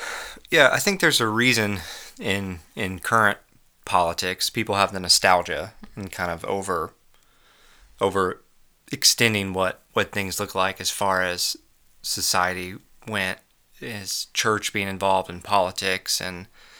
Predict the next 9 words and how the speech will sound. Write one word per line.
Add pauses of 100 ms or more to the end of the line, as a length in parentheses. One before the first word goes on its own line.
(360)
uh,
because
the
nineteen
fifties
was (100)
when
we
had